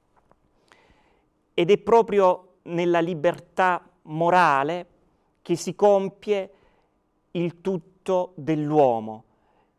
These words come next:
In questa libertà morale, in questo livello dell'elezione così alto e sublime, l'uomo raggiunge la piena verità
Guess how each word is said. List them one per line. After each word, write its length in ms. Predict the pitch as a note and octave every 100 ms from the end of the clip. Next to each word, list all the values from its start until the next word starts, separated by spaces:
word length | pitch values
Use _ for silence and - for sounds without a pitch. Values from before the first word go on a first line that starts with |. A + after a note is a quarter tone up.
| _ -
In 140 | E3+
questa 360 | E3 G3+ - F#3
libertà 720 | F3+ D#3+ F3 - G3 F3 D#3+ -
morale, 560 | D#3 E3 E3+ C#3 C3+
in 120 | C#3+
questo 380 | C3+ E3+ - -
livello 680 | D3+ D3+ C#3 F#3 D3+ C3 B2+
dell'elezione 1080 | B2 B2+ C3 C3 - - F3 E3 C#3+ C#3+ D#3+
così 300 | D3+ - D#3+
alto 600 | E3+ D3+ B2+ - B2+ A#2 _ _ _ _
e 80 | -
sublime, 840 | D3 - F3 E3 D#3+ B2+ B2+ C#3 - _ _ _ _ _
l'uomo 380 | - D#3+ F3 E3+
raggiunge 840 | D#3+ E3+ C#3 C#3+ C3+ C3 B2 C3 C3 _ _ _ _ _
la 200 | C#3 D3
piena 600 | - E3+ F#3 D#3+ C#3+ D3 -
verità 680 | C3+ D#3 D3 - C#3+ B2+